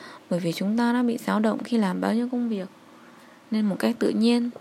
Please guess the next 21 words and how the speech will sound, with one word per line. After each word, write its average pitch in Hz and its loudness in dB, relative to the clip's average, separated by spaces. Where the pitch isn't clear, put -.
tâm 214 0
bạn 190 0
cũng 214 0
bị 208 2
tăng 208 -4
tốc 240 0
theo 220 0
và 175 -4
suy - -2
nghĩ 220 2
quá 220 0
nhiều. 190 0
Khi 240 4
bạn 202 2
ngồi 170 0
thiền, 165 0
chỉ - 0
hít 226 4
vào, 175 0
thở 180 -2
ra 220 0